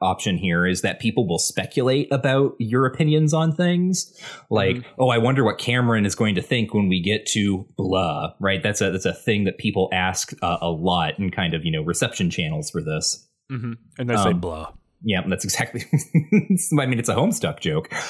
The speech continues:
Speaker 2: I know.
Speaker 1: Uh, but, uh, the thing that I think is really fascinating about that is, like, no one really cares what I think.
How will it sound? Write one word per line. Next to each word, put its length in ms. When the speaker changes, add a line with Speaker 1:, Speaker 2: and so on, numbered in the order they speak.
Speaker 2:
I 80
know. 60
Speaker 1:
Uh, 240
but, 380
uh, 300
the 500
thing 200
that 80
I 80
think 140
is 100
really 200
fascinating 600
about 280
that 260
is, 180
like, 220
no 200
one 160
really 220
cares 440
what 120
I 160
think. 500